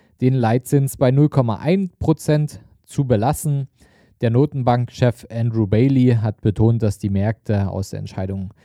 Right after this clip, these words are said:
jetzt keine voreiligen Schlüsse ziehen sollen über die zukünftige Zinsentwicklung. Ähm, sie wollen da sehr transparent sein und, äh, niemand sollte da jetzt irgendwelche Signale herausziehen. Nun ja, hier ist natürlich ein klarer Trend abzusehen und gerade bei der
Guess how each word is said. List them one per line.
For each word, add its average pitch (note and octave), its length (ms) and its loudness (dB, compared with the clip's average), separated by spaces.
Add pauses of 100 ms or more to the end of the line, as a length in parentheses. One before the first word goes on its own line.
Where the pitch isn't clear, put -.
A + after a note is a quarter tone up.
(280)
jetzt G#2 200 -6
keine A2 240 0
voreiligen G#2 480 -2
Schlüsse E3 400 2
ziehen C3 320 0
sollen A#2+ 240 4
über A2 180 2
die G#2 120 -2
zukünftige G#2+ 580 -2
Zinsentwicklung. A2+ 880 -2 (500)
Ähm, G#2+ 480 -2
sie A#2+ 220 -4
wollen C3 160 4
da B2 80 2
sehr A2 180 0
transparent A2 580 -2
sein A#2 500 2 (100)
und, G#2 300 -6
äh, G2 180 0
niemand G2 300 -2
sollte G2 220 -4
da F2 160 -8
jetzt F#2 140 -12
irgendwelche F#2+ 840 -10
Signale G#2+ 480 -4
herausziehen. F#2 1000 -6 (760)
Nun D#3+ 180 4
ja, C#3+ 180 2
hier C#3 200 4
ist - 120 -4
natürlich C#3+ 440 -2
ein A#2 320 -2
klarer A2+ 400 -8
Trend D3+ 440 -2
abzusehen B2 760 -2
und A#2 120 -2
gerade A2 440 -4
bei G#2+ 260 -4
der G2+ 340 -4